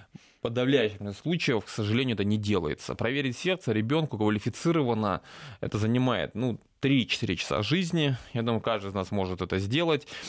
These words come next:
Speaker 2: Другой вопрос, что мест, где могут грамотно
Speaker 1: Мгм.
Speaker 2: оценить состояние сердечной мышцы у ребёнка, особенно который занимается спортом,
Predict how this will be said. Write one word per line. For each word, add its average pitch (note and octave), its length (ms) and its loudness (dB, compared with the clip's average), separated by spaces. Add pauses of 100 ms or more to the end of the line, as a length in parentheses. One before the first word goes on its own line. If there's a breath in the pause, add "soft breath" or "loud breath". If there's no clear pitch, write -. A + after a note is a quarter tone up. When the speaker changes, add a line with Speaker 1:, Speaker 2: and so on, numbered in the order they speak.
(160 loud breath)
Speaker 2:
Другой C3 340 2
вопрос, D3+ 300 2
что - 180 -2
мест, G#3 580 2 (120)
где A#2 180 2
могут C3 300 2
грамотно A2+ 720 0
Speaker 1:
Мгм. D3 380 0
Speaker 2:
оценить C#3 580 2
состояние A2 960 -2
сердечной A2+ 480 0
мышцы A2+ 380 2
у - 20 4
ребёнка, A#2+ 280 2
особенно A2 240 -2
который G#2 160 -4
занимается G2+ 260 0
спортом, E3+ 500 0